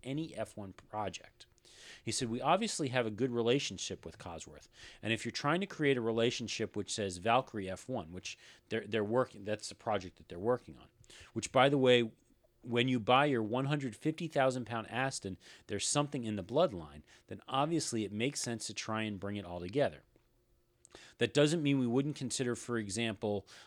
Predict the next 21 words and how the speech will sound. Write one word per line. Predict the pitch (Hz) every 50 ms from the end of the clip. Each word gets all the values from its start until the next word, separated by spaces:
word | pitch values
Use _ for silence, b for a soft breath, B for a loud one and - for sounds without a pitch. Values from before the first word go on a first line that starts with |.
| B B
uh, | - 98 98 98 95 95 90 87 - - _ _ _
Ricardo, | - 110 107 110 - - - 160 165 143 110 104 92
who's | 98 113 104 101
the | 113
supplier | - - 113 - - 113 110 107 104 101
of | 98
the | 95
Valkyrie | 90 101 98 101 101 - 104 98
gearbox, | 101 104 123 151 151 107 92 87 87 - - -
who | 107
were | 98 95 92
at | 85 -
the | 87
meeting, | 85 87 87 87 87 82 87
or | 107 117 -
Ilmor, | - 175 208 220 151 107 92 85 80 76 -
who | - 104
were | 104 - 90
at | 82 -
the | 85
meeting. | 82 80 73 - - _